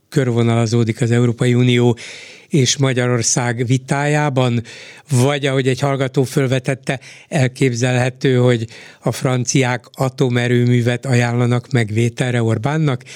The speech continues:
és akkor egy ilyen nagy üzletnek számos következménye lehet, például az, hogy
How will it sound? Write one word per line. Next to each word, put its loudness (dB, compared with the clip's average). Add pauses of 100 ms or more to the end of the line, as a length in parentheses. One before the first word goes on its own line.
(320)
és 0
akkor 0
egy 0
ilyen 0 (300)
nagy 0
üzletnek 0
számos 0 (420)
következménye 0
lehet, -2 (560)
például 0
az, 0
hogy 0